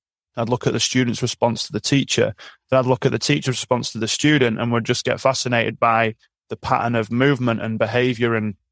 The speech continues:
language that they use towards each other. So I've studied self-development incessantly for about fourteen years, and I always knew that it's what I wanted to do, but I was never brave enough to make that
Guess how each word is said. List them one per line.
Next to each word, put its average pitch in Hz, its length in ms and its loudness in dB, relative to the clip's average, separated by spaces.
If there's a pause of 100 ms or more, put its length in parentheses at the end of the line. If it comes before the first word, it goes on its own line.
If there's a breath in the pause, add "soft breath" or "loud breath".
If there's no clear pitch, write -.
(520)
language 127 500 2
that - 80 0
they 113 100 2
use 117 260 -4
towards 117 400 -2
each 110 240 -4
other. 110 280 0 (560 loud breath)
So 117 340 2
I've 123 160 2
studied 180 320 0
self-development 131 880 0 (160)
incessantly 120 640 -2
for 117 180 0
about 110 240 2
fourteen 110 600 -2
years, 117 360 2
and 113 80 -4
I 123 120 2
always 117 260 2
knew 120 320 -2
that 110 280 0 (760)
it's 117 200 -2
what 113 120 4
I 113 60 4
wanted 113 260 0
to - 100 -4
do, 120 220 2
but 123 100 0
I 120 60 4
was 131 100 0
never 139 220 0
brave 127 320 0
enough 117 240 -2
to - 100 -8
make 113 220 -4
that 110 240 0